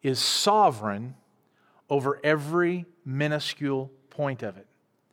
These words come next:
Every bit of suffering, every bit of sorrow that we experience in our life, God is sovereign over all of it. He's not ignorant of it.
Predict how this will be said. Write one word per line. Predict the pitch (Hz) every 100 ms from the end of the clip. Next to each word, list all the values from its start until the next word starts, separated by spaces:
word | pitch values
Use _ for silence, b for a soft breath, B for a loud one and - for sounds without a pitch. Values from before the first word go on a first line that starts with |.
| _ _ _
Every | 139 135
bit | 135 139
of | 120
suffering, | 175 170 - 185 170
every | 147 156
bit | 170
of |
sorrow | 165 190 165 143 127
that | 127
we | 135
experience | 139 - 147 147 -
in |
our | 147
life, | 147 123 120 - b b
God | 127 135 131
is |
sovereign | - - 196 175 120 113 113 b b -
over | 127 123
all | 135 175 170
of | 104
it. | 101 - _ _ _ _ _ -
He's | 143 127
not | 131 127
ignorant | 143 160 175 185
of | 196
it. | 247